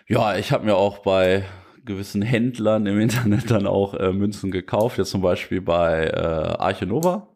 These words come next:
da auch. Und ja, eigentlich auch da, wo viel Geld benutzt wird. Sprich, bei Arche Nova musst du ja auch öfters bezahlen und dann habe ich mir da auch einfach Münzen geholt.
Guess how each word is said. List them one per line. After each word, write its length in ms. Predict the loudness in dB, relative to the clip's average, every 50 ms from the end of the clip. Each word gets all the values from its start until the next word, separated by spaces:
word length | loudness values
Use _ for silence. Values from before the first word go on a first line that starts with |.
| -20 -14 -8
da 380 | -6 -4 -4 -4 -6 -8 -10 -10
auch. 420 | -4 -2 -2 -2 -2 -4 -10 _ _ _ -6
Und 400 | -4 -4 -2 -4 -6 -10 -14 -16 _ _ _ _ _ 0
ja, 340 | 2 2 2 2 0 -4 -6 -4
eigentlich 340 | -2 -2 -2 -2 -2 -2
auch 160 | 0 -2 -2 -2
da, 260 | 0 0 0 0 -2
wo 140 | -4 -6 -6
viel 300 | -4 -2 0 0 0 2
Geld 280 | 2 0 0 0 0 -4
benutzt 460 | -4 -4 -4 -4 -6 -14 -16 -8 -4
wird. 380 | 0 0 0 0 -2 -8 _ _ _ _ _ _ _ _ _ _ -16
Sprich, 680 | -16 -14 -16 -16 _ -4 -2 -2 -2 -2 -6 -8 -2
bei 120 | 0 2 2
Arche 240 | 2 0 0 0
Nova 200 | 0 0 0 0
musst 180 | 0 -2 -2 -2
du 40 | 0
ja 60 | 0
auch 220 | 0 -2 -2 -4
öfters 340 | -4 -6 -6 -4 -8 -8 -8
bezahlen 520 | -8 -20 -12 -6 -6 -4 -2 -2 -4 -4 -4
und 80 | -4
dann 120 | -2 -2 -2
habe 200 | -2 -2 -4 -8
ich 100 | -8 -4
mir 140 | -4 -2
da 100 | 0 2
auch 220 | 2 2 0 0 0
einfach 320 | -2 -4 -4 -6 -8 -4
Münzen 340 | -2 -2 -2 -4 -6 -8 -6
geholt. 400 | -4 -2 0 0 0 0 -2